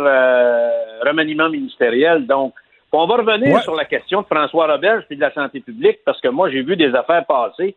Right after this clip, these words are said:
Speaker 1: Puis je voudrais qu'on fasse un peu un, un échange là-dessus parce que je rejoins pas mal ton idée en disant la santé publique s'est jamais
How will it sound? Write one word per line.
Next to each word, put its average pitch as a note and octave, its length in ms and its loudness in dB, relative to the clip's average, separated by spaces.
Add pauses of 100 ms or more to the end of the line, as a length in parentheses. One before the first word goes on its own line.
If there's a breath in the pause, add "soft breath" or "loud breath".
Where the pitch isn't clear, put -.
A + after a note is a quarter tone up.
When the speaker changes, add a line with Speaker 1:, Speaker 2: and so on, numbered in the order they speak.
(360)
Speaker 1:
Puis C3 120 -12
je B2 40 -10
voudrais A3 260 0
qu'on F3 220 2
fasse - 240 -4
un C#3 160 -2
peu F#3 320 2
un, G#2+ 340 -2 (220)
un C3+ 160 0
échange F#3 460 0
là-dessus C3 460 -6
parce - 220 -4
que C3 140 0
je B2+ 60 2
rejoins C#3 320 0
pas D3+ 120 -2
mal E3 240 -2
ton C3+ 180 -4
idée A#2+ 280 0
en C#3+ 140 2
disant A#2+ 280 -2 (360)
la A#2 120 -4
santé E3 280 -2
publique D3+ 400 -4 (120)
s'est C#3 240 0 (180)
jamais G3+ 380 0